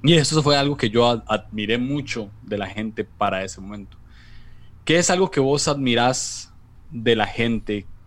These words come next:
que ha pasado por un, por una etapa de dificultad en su vida como esta, colectiva que todos pasamos, pero que alguien pueda también pasar internamente? ¿Qué admiras de esas personas?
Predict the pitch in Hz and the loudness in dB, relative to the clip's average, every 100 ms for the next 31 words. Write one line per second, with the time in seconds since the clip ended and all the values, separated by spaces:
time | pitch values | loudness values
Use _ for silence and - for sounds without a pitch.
0 | - - 110 107 104 - - - - - | -10 -2 0 0 -4 -10 -20 -20 -20 -16
1 | - 123 - 139 131 131 123 117 113 117 | -2 -2 0 0 2 2 2 -2 -4 -6
2 | 120 117 107 - - - 113 120 117 120 | -10 -14 -18 -20 -16 -8 -6 -6 -4 -4
3 | 113 117 107 - 101 98 107 110 104 101 | -2 -2 -4 -10 -16 -10 -10 -10 -14 -12
4 | 104 107 - 98 101 123 - - 117 117 | -10 -10 -12 -14 -8 -6 -6 -6 -8 -8
5 | - - - - - - 117 104 - 127 | -18 -20 -20 -20 -20 -6 -4 -4 -6 -4
6 | 131 117 123 123 107 117 120 110 - - | -4 -2 -2 -2 -4 -6 -6 -8 -12 -16
7 | - - - - - - 127 123 113 - | -20 -20 -20 -20 -20 0 4 6 4 4
8 | 113 117 120 123 117 110 110 110 104 110 | 0 0 -2 0 0 0 -6 -6 -6 -8
9 | 104 - - - - - - 123 104 104 | -8 -12 -20 -20 -20 -20 -14 -10 -4 -4
10 | 101 107 92 87 110 113 113 110 - 98 | -4 -10 -12 -6 -4 -4 -4 -6 -8 -10
11 | 98 95 - 90 95 - - | -10 -14 -18 -18 -18 -20 -20